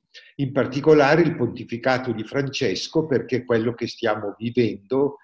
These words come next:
e da cui questo libro è nato, tentando di riesprimere con mie parole, secondo la mia sensibilità, e quindi non la sensibilità dell'adulatore,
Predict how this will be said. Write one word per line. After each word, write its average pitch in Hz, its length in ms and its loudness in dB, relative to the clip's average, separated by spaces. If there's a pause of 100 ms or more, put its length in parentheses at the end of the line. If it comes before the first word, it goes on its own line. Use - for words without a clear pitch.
(240)
e 120 100 -2
da 127 180 0
cui 147 240 -4
questo 117 340 -2
libro 110 460 -4
è 92 40 -2
nato, 92 600 -4 (300)
tentando 147 600 2
di 123 220 2
riesprimere 127 880 2
con 131 300 -2
mie 143 560 2
parole, 85 600 -6
secondo 135 520 0
la 127 180 2
mia 147 380 2
sensibilità, 92 1000 -10 (360)
e 113 120 -4
quindi 135 380 0
non 143 240 4
la 113 100 2
sensibilità 110 920 -4
dell'adulatore, 101 1200 -4